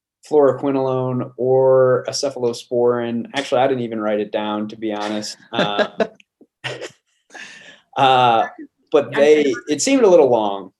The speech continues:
Speaker 1: Oh, and here, I do have it. In uncomplicated pyelo, treat with a short course, five to seven days of fluoroquinolone or Bactrim times fourteen days. So the, the Bactrim times fourteen was a little puzzling to me, actually. And then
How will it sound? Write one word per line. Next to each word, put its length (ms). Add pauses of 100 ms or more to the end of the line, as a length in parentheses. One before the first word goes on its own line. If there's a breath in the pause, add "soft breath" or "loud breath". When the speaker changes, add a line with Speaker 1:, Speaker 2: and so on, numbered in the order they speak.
(140)
Speaker 1:
Oh, 200
and 180
here, 240
I 80
do 140
have 160
it. 80
In 120
uncomplicated 640
pyelo, 400
treat 260
with 120
a 20
short 320
course, 260
five 220
to 60
seven 280
days 220
of 100
fluoroquinolone 680 (180)
or 200
Bactrim 440
times 280
fourteen 500
days. 360 (340 loud breath)
So 200
the, 200
the 100
Bactrim 420
times 320
fourteen 600
was 160
a 40
little 200
puzzling 440
to 80
me, 200
actually. 560
And 120
then 300